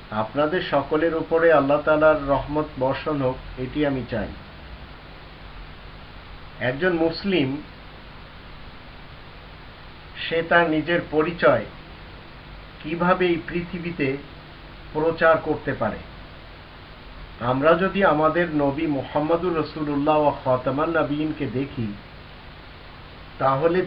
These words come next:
তিনি মুসলিম হিসেবে সাহাবাদের সামনে যেভাবে নিজেকে পরিচয় করিয়েছেন,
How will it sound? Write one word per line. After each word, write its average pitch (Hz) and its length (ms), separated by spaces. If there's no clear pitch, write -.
তিনি 160 460
মুসলিম 170 520
হিসেবে 147 540
সাহাবাদের 151 640
সামনে 180 520
যেভাবে 165 500
নিজেকে 175 540
পরিচয় 160 640
করিয়েছেন, 151 600